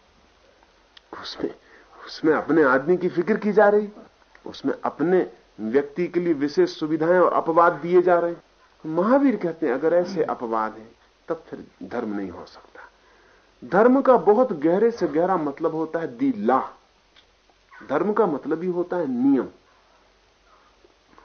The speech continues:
और कोई मतलब ही नहीं होता। धर्म का मतलब ही होता है नियम, और नियम पर अगर एक ऊपर नियंता भी है तो फिर सब गड़बड़ हो जाएगी।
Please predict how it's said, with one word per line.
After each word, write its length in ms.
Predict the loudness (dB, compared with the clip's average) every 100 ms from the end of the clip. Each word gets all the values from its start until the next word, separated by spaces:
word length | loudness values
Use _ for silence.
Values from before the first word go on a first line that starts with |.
| _
और 160 | 2 4
कोई 120 | 4
मतलब 280 | 4 2 4
ही 60 | 4
नहीं 100 | 4
होता। 220 | 4 0
धर्म 340 | 2 2 2
का 100 | 2
मतलब 340 | 0 0 0 0
ही 60 |
होता 260 | -2 -4 -4
है 60 |
नियम, 280 | -4 -2 -4 -8 _ _ _ _ _ _ _ _ _ _ _ -20 _ _ _ _ _ _ _
और 180 | 4 6
नियम 440 | 4 2 4 4 6
पर 180 | 8
अगर 220 | 8 8 6
एक 180 | 4 0
ऊपर 260 | 2 4
नियंता 560 | 4 2 4 4 4 2
भी 180 | 2 -2
है 320 | -4 -8 -12 _ _ _ _ _ _ _ _ _
तो 60 | -8
फिर 140 | -8
सब 180 | -8 -4
गड़बड़ 220 | -2 0
हो 140 | 0 0
जाएगी। 360 | 0 0 -4